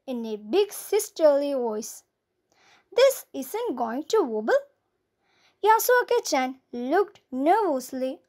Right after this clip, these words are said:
at the step ladder. Then he looked at Toto-chan. She was drenched in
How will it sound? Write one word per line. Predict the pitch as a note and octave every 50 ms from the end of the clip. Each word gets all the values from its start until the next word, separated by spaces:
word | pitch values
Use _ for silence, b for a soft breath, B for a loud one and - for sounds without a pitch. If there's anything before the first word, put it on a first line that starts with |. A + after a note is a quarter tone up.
| _ -
at | F#4+ F#4 F4+
the | A4 G#4
step | - - D4+ C4 A#3+ - -
ladder. | A3+ A3 G#3+ G3+ G3+ G#3 G#3+ A3 _ _ _ _ _ _ _ _ _ _ _ _ _ _ _ _ -
Then | A#3+ C#4+ E4 F4 - _ _ _ _ _ _
he | - C4 A#3+
looked | A3 A3 A#3 C#4 G#4 - - _ _ _
at | C#4+ C#4+ C#4+ _ -
Toto-chan. | - E4 G4 - C5 B4+ B4+ - A#4 G4 D4+ C#4+ _ _ _ _ _ _ _ _ _ _ b b b b b b
She | - - G#4 A4
was | A4+ G#4+ G#4 G#4 - - - B3 B3 E4+
drenched | F#4+ G#4 A#4 B4 F#4+ - - - _ _
in | - D4+ D4 D4 D#4